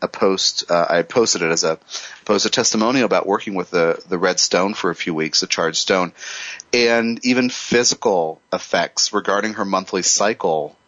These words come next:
changing and improving and balancing out. So you can read about that. So the red stones are really, uh, <laughs> are really interesting for all those reasons. So you can, you can, uh, you can see that. Um, and then the last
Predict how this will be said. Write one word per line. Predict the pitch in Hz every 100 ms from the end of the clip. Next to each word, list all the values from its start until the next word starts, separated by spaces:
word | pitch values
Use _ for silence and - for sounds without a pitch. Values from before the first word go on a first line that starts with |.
| _
changing | - 113 104 104 95
and | 87
improving | 82 - 101 104 92 82
and | 80
balancing | - 85 85 85 - 76
out. | 92 104 82 - - - -
So | -
you | 117
can | 110
read | 110
about | 113 101
that. | 110 101 -
So | - 113 110 _ _ _ _ _ _ _ - 104
the | 113
red | 127 123
stones | - 127 120
are | 107
really, | 98 107 113 107 101 95
uh, | 98 90 87 - _
<laughs> | - -
are | 127
really | 120 139 113
interesting | 117 113 120 113 98
for | 104
all | 101
those | 98 92 95
reasons. | 92 95 87 85
So | 92
you | 87
can, | - 87 - - - - -
you | 98
can, | 98 90
uh, | 85 -
you | 101
can | 101
see | 92 -
that. | 98 95 90 - - - - - _
Um, | - 120 113 113 113 _ _ _ _ -
and | 147
then | 151
the | 147
last | 147 185 214 214 - - -